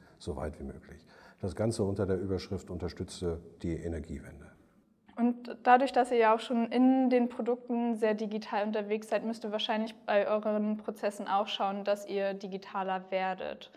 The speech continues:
Speaker 1: Das ist in der Tat richtig. Wir haben uns in den letzten Jahren mit diesem wundervollen Wachstum auseinander,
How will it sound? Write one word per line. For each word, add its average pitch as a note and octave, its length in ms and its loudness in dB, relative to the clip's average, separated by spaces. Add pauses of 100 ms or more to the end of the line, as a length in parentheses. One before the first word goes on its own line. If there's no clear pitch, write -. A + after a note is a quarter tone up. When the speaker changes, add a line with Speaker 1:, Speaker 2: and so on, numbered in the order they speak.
(580)
Speaker 1:
Das A2 180 -2
ist A#2+ 140 -2
in B2+ 140 0
der B2 140 0
Tat A2 280 2
richtig. C3 420 -2
Wir A2 220 4
haben A#2+ 160 0
uns A2+ 200 -2
in G#2 120 0
den G2+ 140 0
letzten G#2 320 -2
Jahren G#2 320 0
mit G2+ 220 -6
diesem F2+ 520 -6
wundervollen G2+ 640 0
Wachstum A2+ 400 -2
auseinander, G#2 640 0